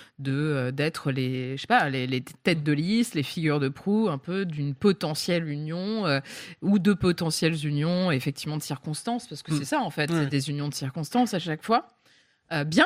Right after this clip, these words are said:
Speaker 1: qu'il y ait quand même une base programmatique commune,
Speaker 2: Mm.
Speaker 1: ça, faut le rappeler, il y a, euh, il y a quand même une base programmatique commune. Donc, euh,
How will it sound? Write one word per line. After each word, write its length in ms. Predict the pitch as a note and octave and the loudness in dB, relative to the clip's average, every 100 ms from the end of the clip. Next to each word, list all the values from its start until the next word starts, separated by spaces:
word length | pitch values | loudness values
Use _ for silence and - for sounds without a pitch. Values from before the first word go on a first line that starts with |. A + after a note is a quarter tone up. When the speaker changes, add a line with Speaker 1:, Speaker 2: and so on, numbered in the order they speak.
| G4+ | 6
Speaker 1:
qu'il 80 | C#4 | 2
y 20 | |
ait 40 | |
quand 120 | A#3 F#3+ | 4 4
même 300 | G#3 E4+ D#4 | 4 2 0
une 200 | E3 D3+ | -2 2
base 200 | D#3 - | 2 2
programmatique 640 | F3+ C#3+ C3 C3 A3 - | 0 0 0 -4 -6 -2
commune, 380 | - C#4 D#4+ C#3 | 2 4 2 -2
Speaker 2:
Mm. 60 | |
Speaker 1:
ça, 140 | D3+ E3 | -8 -10
faut 140 | - | -8
le 80 | C3 | -2
rappeler, 320 | D3 - C4+ | -2 2 2
il 140 | G3+ D#3 | 2 -2
y 80 | |
a, 460 | C3+ A#2+ A#2+ A#2+ B2 - - _ _ F2 | -2 -2 -2 -4 -6 -12 -20 _ _ -14
euh, 200 | G2+ A#2 | -12 -12
il 80 | B2 | -10
y 60 | |
a 40 | B2 | -6
quand 120 | C3 | 2
même 160 | C4+ | 4
une 100 | D#4 | 4
base 200 | E3+ A3+ | 4 0
programmatique 520 | - F3 D#3+ D3 - _ | -2 -4 -2 -6 -10 _
commune. 320 | - D#3+ C3 A#2+ | -2 0 0 -2
Donc, 260 | A#2+ B2 | -6 -2
euh, 140 | C3+ | -4